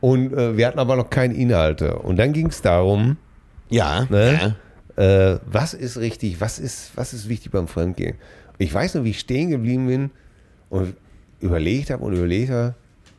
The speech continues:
Speaker 1: Und dann habe ich doch gesagt, es sollte sich auf jeden Fall lohnen.
Speaker 2: Genau, es muss sich lohnen, hast du gesagt.
Speaker 1: Ja, es sollte sich auf jeden Fall lohnen.
Speaker 2: Und das war
Speaker 1: Und
Speaker 2: genau
Speaker 1: du
Speaker 2: der
Speaker 1: warst
Speaker 2: richtige Hinweis.
Speaker 1: so begeistert.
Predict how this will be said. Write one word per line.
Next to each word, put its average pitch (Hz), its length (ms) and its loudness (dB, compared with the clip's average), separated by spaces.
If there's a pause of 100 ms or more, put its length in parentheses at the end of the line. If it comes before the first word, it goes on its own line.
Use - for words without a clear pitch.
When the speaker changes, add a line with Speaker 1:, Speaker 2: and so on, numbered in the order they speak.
Speaker 1:
Und - 120 -4
dann 85 120 2
habe 107 160 0
ich 113 280 -6 (140)
doch 104 160 -4
gesagt, 107 360 -2 (480)
es 76 160 -4
sollte 82 260 -2
sich 92 220 -4
auf 69 160 -10
jeden 113 340 -8
Fall 117 260 -4
lohnen. 120 420 -4 (260)
Speaker 2:
Genau, 80 380 -4
es - 120 -14
muss 92 140 -2
sich 95 140 -2
lohnen, 90 320 0
hast - 160 -14
du 65 60 -6
gesagt. 62 280 -8
Speaker 1:
Ja, 113 220 -2
es 71 80 -6
sollte 113 240 -2
sich 120 180 -2
auf 95 120 -6
jeden 156 240 0
Fall 143 220 0
lohnen. 127 440 2 (180)
Speaker 2:
Und 95 260 2
das 107 180 -2
war 110 160 0
Speaker 1:
Und 120 120 2
Speaker 2:
genau 101 160 4
Speaker 1:
du 120 60 4
Speaker 2:
der 156 100 4
Speaker 1:
warst - 160 2
Speaker 2:
richtige 113 180 2
Hinweis. 92 300 0
Speaker 1:
so 147 320 2
begeistert. 139 920 -2